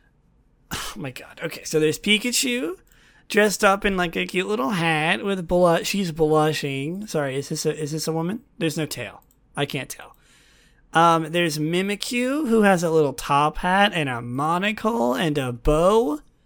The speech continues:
And he's, and he's wearing it like, like, you know, like he would, like he would, he would fake it. Not over his actual eyes, but over his fake eyes, like a, like a true gentleman.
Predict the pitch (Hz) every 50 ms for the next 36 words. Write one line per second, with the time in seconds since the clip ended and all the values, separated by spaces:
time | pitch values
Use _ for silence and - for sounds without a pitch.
0 | _ _ _ _ _ _ _ _ _ _ _ - 202 208 214 202 190 170 185 202
1 | 214 214 202 208 208 190 170 180 180 180 190 202 208 220 233 240 247 - 208 196
2 | 190 190 180 - - - _ _ _ _ _ _ _ - 180 180 180 - - -
3 | - 208 208 214 202 185 185 196 208 220 185 180 175 - - 170 156 151 151 147
4 | 147 156 170 208 - - 196 170 - - 170 156 147 143 135 - - - 165 165
5 | 156 139 135 - - - 160 147 165 170 - 240 262 311 - - _ _ _ _
6 | _ _ _ _ _ _ _ - 180 175 175 185 190 190 185 175 175 170 165 156
7 | 156 147 151 143 156 156 - - 202 196 190 190 190 196 202 208 220 233 214 202
8 | 175 160 160 156 147 147 139 139 139 131 120 - - 139 143 156 165 - 190 196
9 | 202 202 214 233 233 - - - - 170 156 143 - 147 135 135 - 156 143 -
10 | 143 131 - - 196 202 165 165 147 131 127 131 120 117 117 143 202